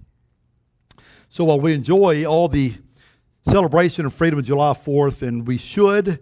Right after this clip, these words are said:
but at this moment, as we observe communion, I would ask that you come and celebrate your freedom in Christ Jesus. But if you've never let the truth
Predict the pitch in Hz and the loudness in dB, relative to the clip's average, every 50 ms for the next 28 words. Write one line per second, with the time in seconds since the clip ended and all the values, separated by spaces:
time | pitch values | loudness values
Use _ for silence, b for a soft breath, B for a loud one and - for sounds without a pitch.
0 | b b b b b b b b _ 139 127 120 - 202 190 - - 175 165 160 | b b b b b b b b _ -2 0 2 2 0 0 0 -2 -4 -2 -2
1 | 160 160 139 127 113 117 143 170 156 135 110 123 147 147 143 143 - - 135 123 | -2 -2 -4 -4 -2 -2 0 0 0 -2 -2 0 0 0 0 0 -4 -6 -4 -2
2 | 143 147 135 120 113 113 143 165 147 - _ _ _ _ _ b b b b b | -2 -2 -2 -2 -4 -6 -8 -10 -12 -18 _ _ _ _ _ b b b b b
3 | b b b b b b _ _ _ _ _ _ _ _ _ _ _ _ _ _ | b b b b b b _ _ _ _ _ _ _ _ _ _ _ _ _ _
4 | _ _ _ _ _ _ _ _ _ _ _ _ - 165 170 175 175 185 202 185 | _ _ _ _ _ _ _ _ _ _ _ _ 0 2 2 4 4 2 0 -2
5 | - - 202 175 139 165 185 175 - - 190 185 180 170 147 - - 190 196 180 | -2 -4 -4 -4 -2 -2 -4 -4 -2 -2 0 0 0 -2 -4 -2 0 0 0 0
6 | 165 139 156 160 160 156 151 147 - - - 175 170 139 127 123 120 120 98 B | 0 2 0 0 0 0 -2 -4 -4 -2 0 0 0 0 -2 -4 -6 -8 -10 B
7 | B - - 175 135 127 - - 143 131 120 113 - 147 127 117 107 - 104 107 | B -16 -10 -8 -8 -6 -4 -2 -2 -2 -2 -4 -6 -8 -8 -8 -8 -10 -16 -18
8 | - - - - - - _ _ _ _ _ _ _ _ _ _ _ _ _ _ | -18 -18 -16 -18 -18 -20 _ _ _ _ _ _ _ _ _ _ _ _ _ _
9 | _ _ _ _ _ _ _ _ _ _ _ _ _ _ _ _ _ _ _ _ | _ _ _ _ _ _ _ _ _ _ _ _ _ _ _ _ _ _ _ _
10 | _ _ _ _ _ _ _ _ _ _ _ _ - - _ _ _ _ _ _ | _ _ _ _ _ _ _ _ _ _ _ _ -20 -20 _ _ _ _ _ _
11 | _ _ _ _ _ _ _ _ _ _ _ _ _ _ _ _ _ b b b | _ _ _ _ _ _ _ _ _ _ _ _ _ _ _ _ _ b b b
12 | b _ _ _ _ _ _ _ _ _ _ _ _ _ _ 170 165 147 139 - | b _ _ _ _ _ _ _ _ _ _ _ _ _ _ 0 0 0 0 0
13 | 240 277 202 165 165 180 180 131 107 95 95 92 - - - - - _ _ _ | 0 0 0 0 -2 0 0 0 -2 -4 -6 -8 -12 -16 -20 -20 -20 _ _ _
14 | - 147 156 147 - 123 - - - - 139 123 107 87 87 - - - - | -4 -2 -2 -2 -2 -6 -8 -12 -8 -4 -4 -4 -4 -4 -8 -16 -20 -20 -20